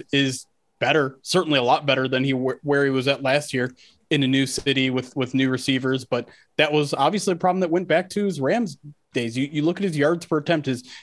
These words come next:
A dot, his average depth of target just plummeted in the last two years. And you can say that was Sean McVay pulling the, the reins back on, on Jared Goff. You can say it was Jared Goff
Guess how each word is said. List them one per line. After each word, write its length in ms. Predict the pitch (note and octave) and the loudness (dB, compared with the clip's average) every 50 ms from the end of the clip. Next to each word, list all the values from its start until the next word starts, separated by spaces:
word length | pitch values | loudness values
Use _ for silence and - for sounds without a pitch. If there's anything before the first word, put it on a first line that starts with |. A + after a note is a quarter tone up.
| - _ - | -16 _ 0
A 140 | D#3 E3+ E3+ | 0 2 2
dot, 220 | C3+ G#2+ G#2+ G#2 | 2 0 0 0
his 160 | B2 B2+ A#2+ | -4 0 2
average 400 | C3+ C#3 C#3+ D3+ D3 C3+ - - | 2 2 2 0 -2 -4 -6 -2
depth 240 | - C#3 C3+ C#3 - | 0 0 0 0 -4
of 100 | C3+ - | -6 -4
target 420 | - C#3+ C#3 D#3 C#3+ A2 G2+ - _ _ _ _ _ - | -2 0 0 0 0 -2 -8 -12 _ _ _ _ _ -4
just 260 | - F#3 F#3 - - | -4 -4 -4 -6 -14
plummeted 580 | - - - D3+ F#3 A#3 G3+ D3+ A#2+ G2+ F#2 - _ - | -10 -4 0 2 2 4 2 2 0 -4 -8 -10 _ -4
in 100 | D#3 C3 | -4 -2
the 60 | B2 B2 | 0 0
last 300 | B2 B2 B2 B2 - - | 2 0 0 -2 -4 -4
two 100 | C3+ B2 | -2 0
years. 300 | B2 A#2 A2+ A2+ A2+ A#2+ | 0 0 0 -2 -4 -4
And 160 | A2 A2 - _ - - - _ - | -6 -6 -8 _ -18 -20 -20 _ -10
you 80 | B2+ A#2+ | -6 -4
can 120 | B2+ A2+ | -4 -4
say 300 | - - F3+ F3+ F3+ F3 | -2 2 2 4 4 4
that 180 | E3+ E3+ F3 E3+ | 4 2 0 0
was 120 | D3 C3+ | -2 -6
Sean 280 | - - - D#3+ D3+ D3+ | -4 -2 0 2 2 2
McVay 580 | C#3 - - D3 C#3+ C#3 C#3 C#3 C#3 C3 B2+ - _ _ _ _ _ _ _ _ _ _ _ _ _ _ _ _ _ _ _ _ _ - | 0 0 0 2 4 4 4 4 2 0 -4 -8 _ _ _ _ _ _ _ _ _ _ _ _ _ _ _ _ _ _ _ _ _ -6
pulling 300 | - D#3+ D#3 D#3 D3+ D3 | 0 2 2 2 4 2
the, 160 | C#3+ C#3 C3+ | 2 0 -2
the 200 | B2+ C3+ C#3 B2+ | -2 -2 -2 0
reins 340 | B2 C#3 D3 D3 D3 C3+ A#2+ | 2 2 2 2 2 0 0
back 320 | - C3+ C#3 D3 D3 - | 2 2 2 2 2 2
on, 180 | C#3 C3+ C3+ C3 | 0 0 0 0
on 160 | C#3 C3+ C3+ | 0 -2 0
Jared 260 | C3+ C#3 C#3 C#3 C#3 | 0 0 0 0 2
Goff. 280 | C#3+ C3+ C#3 C#3 - C3 | 2 2 2 2 0 -4
You 60 | A2 | -8
can 120 | A2+ G#2+ | -8 -6
say 400 | - - D3+ D3+ D3+ D3 C#3 C#3+ - - - - - B2 _ - | -2 0 2 4 4 2 2 -2 -8 -20 -20 -20 -20 -16 _ -2
it 80 | C3+ C3+ | 0 0
was 140 | C#3 C3+ | 0 0
Jared 300 | C3 - C3 C#3+ D3+ C#3 | 0 0 2 2 2 4
Goff 360 | C#3+ C#3+ D3+ D3+ D3+ D3 - | 4 6 6 4 4 0 -2